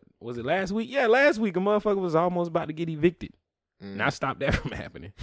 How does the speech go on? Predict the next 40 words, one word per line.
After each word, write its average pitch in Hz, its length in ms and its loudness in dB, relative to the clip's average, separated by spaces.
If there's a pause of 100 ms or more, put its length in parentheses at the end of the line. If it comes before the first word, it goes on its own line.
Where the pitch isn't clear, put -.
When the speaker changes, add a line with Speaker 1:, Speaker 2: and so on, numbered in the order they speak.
(240)
Speaker 1:
Who 254 200 12
don't 226 220 12
have 131 240 2
problems? 98 500 0 (480)
We 220 160 6
all 214 240 10
two 202 180 0
paychecks 175 460 2
away 160 220 4
from 143 200 -2
being 147 340 8 (120)
<laughs> - 100 -16
homeless. 170 340 8
Speaker 2:
Nah, 147 300 4
I, 247 300 2
I - 20 2
know 196 200 2
that. 247 280 0
I'm 240 140 -4
saying, 208 240 -4
I 214 100 -4
ain't 214 100 -2
saying 208 220 -2
it 139 100 -4
in 120 140 -6
that 160 160 -2
way. 117 180 -4
I 170 120 -4
ain't 139 80 -6
saying 165 240 -6
like, 156 180 -12
"Oh, 104 280 -8
I'm 127 100 -6
the 107 80 -6
only 104 180 -10
one. 104 160 -8 (140)
Oh, 190 240 12
woes 196 480 4
is 185 160 -8
me." 190 280 -8